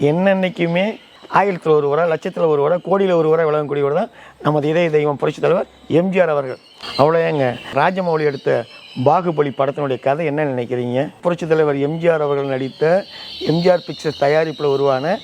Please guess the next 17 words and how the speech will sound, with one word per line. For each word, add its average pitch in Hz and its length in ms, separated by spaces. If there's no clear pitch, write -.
அடிமை 202 340
பெண் 165 240
படத்தினுடைய 143 500
ஒன்லைன் 180 380
ஸ்டோரி 147 360
தான் 226 140
இந்த 135 200
பாகுபலியுடைய 135 560
கதை. 123 180
இது 196 100
அப்பயே 214 220
வந்துருச்சு, 151 400
எல்லா 156 220
மீடியாக்கள்லாம், 165 580
சோஷியல் 170 280
மீடியாக்கள்லாம் 147 440
போட்டாங்க. 131 400